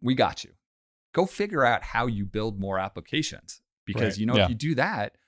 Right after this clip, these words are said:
Speaker 1: you're gonna get more optimized assets.
Speaker 3: Yeah.
Speaker 1: That's great, right? That's a win. So w-, again, it's trying to figure out exactly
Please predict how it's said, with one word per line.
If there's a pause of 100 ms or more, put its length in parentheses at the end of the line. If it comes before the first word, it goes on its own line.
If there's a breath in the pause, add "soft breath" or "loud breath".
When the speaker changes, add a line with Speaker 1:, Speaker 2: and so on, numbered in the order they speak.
(200)
Speaker 1:
you're
gonna
get
more
optimized
assets. (180)
Speaker 3:
Yeah.
Speaker 1:
That's
great, (200)
right?
That's
a
win. (500)
So
w-, (200)
again,
it's
trying
to
figure
out
exactly